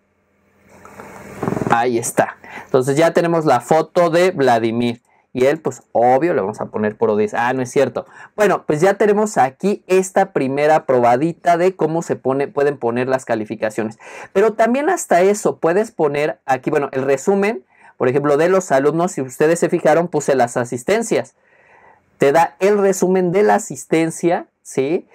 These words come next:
Puedes poner del día, puedes poner del mes, puedes hacer después gráficas, aquí agregar,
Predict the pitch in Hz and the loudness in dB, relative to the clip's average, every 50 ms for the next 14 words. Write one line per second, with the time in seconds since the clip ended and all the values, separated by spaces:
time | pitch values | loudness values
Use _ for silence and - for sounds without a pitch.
0 | - - - - 139 151 151 - - 135 135 139 135 131 120 127 123 123 131 143 | -20 -16 -4 0 0 0 0 2 0 0 2 2 0 0 0 0 0 0 0 0
1 | 180 196 196 190 190 185 185 180 - 156 156 156 - 135 127 139 135 131 127 127 | 0 0 2 2 4 2 2 2 2 0 0 0 -2 -2 -2 0 0 0 0 0
2 | 123 123 123 143 160 175 185 190 208 214 208 - _ _ - - - - - 143 | 0 0 -2 -2 -2 -2 -2 -2 -4 -6 -10 -14 _ _ -20 -20 -20 -4 -2 0
3 | 143 156 151 - 131 123 - - 139 131 135 139 131 - - 139 131 131 139 143 | 2 2 2 2 -2 -2 0 0 0 0 0 0 -2 0 0 0 0 2 2 4
4 | 147 151 151 - 170 - - 156 156 - 240 - - - - 123 - 127 123 127 | 4 2 2 -2 -8 -6 -4 -2 -2 -2 -4 -4 -6 -8 -6 -4 -4 -4 -2 0
5 | 127 123 120 123 127 123 127 | 0 0 0 0 0 -2 -2